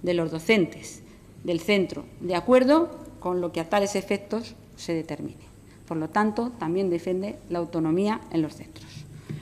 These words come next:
Igualmente, la Ley de Educación de Cataluña abre amplias posibilidades para la dirección en la gestión del personal. Luego, no se está tan equivocado al querer dotar de autonomía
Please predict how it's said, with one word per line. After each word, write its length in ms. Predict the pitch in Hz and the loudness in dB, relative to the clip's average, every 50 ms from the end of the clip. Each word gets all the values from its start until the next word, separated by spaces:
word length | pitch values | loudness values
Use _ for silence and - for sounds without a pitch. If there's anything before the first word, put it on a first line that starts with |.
| - - - - - - - | -12 -16 -20 -20 -20 -6 0
Igualmente, 760 | - 226 233 285 285 277 277 285 294 285 - 339 349 359 381 - - - - - - | 4 6 8 8 10 10 10 8 8 6 6 6 6 6 4 2 -4 -12 -12 -8 -4
la 200 | 208 208 202 196 | -2 0 2 2
Ley 240 | 208 214 226 233 220 | 4 6 8 8 8
de 100 | 208 208 | 6 4
Educación 440 | 202 196 - 190 185 - 226 214 | 2 2 0 0 2 2 2 2
de 80 | 196 190 | 2 2
Cataluña 600 | 175 202 196 226 226 240 240 240 240 240 247 262 320 - - - - | 0 0 2 2 4 6 6 6 6 4 4 2 0 -4 -8 -8 -2
abre 320 | - 202 202 202 202 208 220 | 0 2 2 2 2 2 2
amplias 280 | 214 214 214 214 190 | 2 4 2 0 0
posibilidades 680 | - 226 220 - 233 226 226 233 226 226 220 220 226 233 | 2 0 2 2 2 4 4 4 4 4 4 2 0 0
para 180 | 233 214 196 | 0 -2 -2
la 80 | 185 180 | -2 -2
dirección 560 | 185 175 170 170 - 190 196 208 208 220 240 - - | -2 0 -2 -2 -2 -2 0 0 0 -2 -2 -4 -4
en 120 | 180 180 | -2 -2
la 80 | 180 170 | -2 -2
gestión 500 | - 170 165 - - 185 185 196 196 180 | -2 -6 -8 -6 -4 -4 -2 -2 -2 -2
del 120 | 170 160 | -2 -4
personal. 380 | 156 156 147 - - 117 - - - - - - - - - - - - | -4 -6 -10 -12 -12 -16 -16 -18 -20 -20 -20 -20 -20 -20 -20 -18 -10 -2
Luego, 460 | - 208 226 226 214 202 190 - - - - | 2 4 4 6 6 4 2 0 -2 -2 2
no 180 | 208 220 240 | 4 4 4
se 120 | 233 240 254 | 4 4 2
está 220 | - - 247 226 | 2 2 0 2
tan 120 | 214 220 214 | 2 2 2
equivocado 680 | 214 190 202 190 190 190 190 220 220 220 233 247 - - | 2 0 0 0 0 0 2 2 2 2 2 0 0 0
al 140 | 185 185 175 | -2 -2 0
querer 240 | 190 190 208 208 | 2 2 2 2
dotar 360 | 196 185 180 - 202 208 214 214 | 2 0 0 2 2 2 2 2
de 80 | 185 | 0
autonomía 640 | 185 185 - 208 196 190 180 185 185 190 196 202 | -2 -2 0 0 0 2 2 2 2 2 2 0